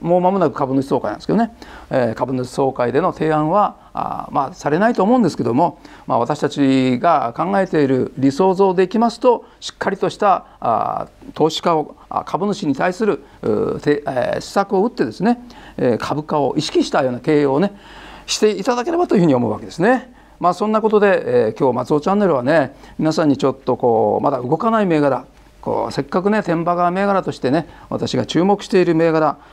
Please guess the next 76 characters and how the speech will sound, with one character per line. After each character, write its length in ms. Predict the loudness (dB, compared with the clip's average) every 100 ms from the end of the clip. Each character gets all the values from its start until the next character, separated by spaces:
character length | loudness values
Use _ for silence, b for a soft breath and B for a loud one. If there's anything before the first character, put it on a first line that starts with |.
| B
ま 100 | -2
あ、 40 |
こ 100 | 0
う 40 | 0
い 40 |
っ 20 |
た 80 | 0
も 420 | 0 -4 -2 0
の 140 | 2 0
に 80 |
対 240 | -2 -2 -2
し 60 |
て 100 | 0
の、 240 | 0 0 B B -4 0
皆 160 | 0
さ 100 | 0
ん 80 | 0
に、 120 | 2
え 540 | 0 -2 -2 -2 -4 -10
ー、 80 | -2
熱 140 | 0
い 60 | 2
メ 80 |
ッ 20 | 0
セ 160 | 0
ー 40 | -2
ジ 100 | -2
を 60 |
ね、 120 | -4 B B B
お 100 | -4
送 180 | -2 -2
り 120 | -4
し 180 | -4 0
よ 120 | 2
う 40 | 2
と 80 | -2
い 60 |
う 20 |
こ 80 | -4
と 120 | 0
で、 80 | 2
え 640 | 2 0 -2 -4 -6 -8 -8
ー、 80 | -6
行 120 | -2 0
い 60 | 0
ま 80 | 0
し 40 |
た。 180 | -2 -4 _ _ B B B B -4
引 60 |
き 100 | -2
続 200 | 0 2
き 80 | 2
で 80 | 2
す 100 | 2
ね、 260 | 2 4
松 220 | 2 2 0
尾 80 |
チ 100 | 2
ャ 40 | 2
ン 40 |
ネ 80 | 2
ル 80 | 2
か 100 | 2
ら 100 | 0
い 60 |
ろ 100 | 2
ん 140 | 2 4
な 320 | 4 4 2
話 300 | 2 0 0
を 60 | 0
し 60 |
て 100 | 0
い 20 |
き 60 | 0
た 100 |
い。 80 | 0